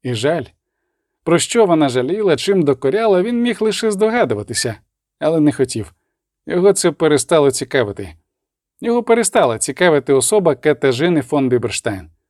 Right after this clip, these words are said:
Усі його думки були спрямовані до іншої особи, про яку він раптом собі усвідомив, він нічого не знав,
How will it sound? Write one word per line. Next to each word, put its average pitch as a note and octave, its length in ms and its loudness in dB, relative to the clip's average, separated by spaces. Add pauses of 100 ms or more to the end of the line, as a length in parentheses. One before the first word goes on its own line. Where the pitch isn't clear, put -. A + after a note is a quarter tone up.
(400)
Усі A2 360 -4
його C#3 260 2
думки B2 520 0 (340)
були - 200 -8
спрямовані E3+ 680 2
до C#3 300 2
іншої D3+ 500 0
особи, A2 420 -6 (640)
про E3 140 2
яку G#3 240 0
він G3 160 4
раптом G3 380 0
собі E3 220 0
усвідомив, E3 720 0 (300)
він E3 340 -2
нічого F3 460 -2
не G#3 100 -4
знав, G#3 380 -6